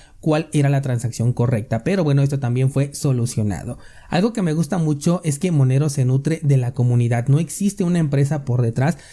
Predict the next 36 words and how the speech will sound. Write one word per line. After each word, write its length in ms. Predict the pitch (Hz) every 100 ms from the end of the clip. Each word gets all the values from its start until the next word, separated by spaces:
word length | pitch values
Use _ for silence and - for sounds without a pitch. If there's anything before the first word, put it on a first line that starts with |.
| -
sino 320 | - 156 143
que 80 | 143
hay 80 | 156
desarrolladores 880 | 175 170 151 131 120 120 139 147
que 100 | -
toman 300 | - 123 135
la 80 | 127
iniciativa, 600 | 123 127 117 110 135 131
la 120 | 113
decisión 640 | 117 131 135 - 160 170 - - -
de 200 | 160 185
aportar 500 | 170 143 139 135 143
su 160 | 143 156
trabajo 460 | 139 117 127 131 147
a 40 |
Monero. 400 | 131 120 123 117
Igual 220 | 127 165
que 160 | 185 226
como 280 | 208 160 131
ocurre 280 | 139 151
también 320 | 151 127 131 139
con 260 | 139 123
Bitcoin, 380 | 151 185 151 165 - - -
pero 340 | 165 156 156 147
como 200 | 165 175
en 80 |
Bitcoin 280 | 180 226 240
pues 140 | 220 151
es 140 | 151
el 60 | 202
proyecto 420 | 147 143 143 147
más 280 | 127 143 143
grande, 360 | 131 135 143
ya 100 | 143
existen 400 | 147 147 147 156
empresas 640 | 131 117 117 127 135 143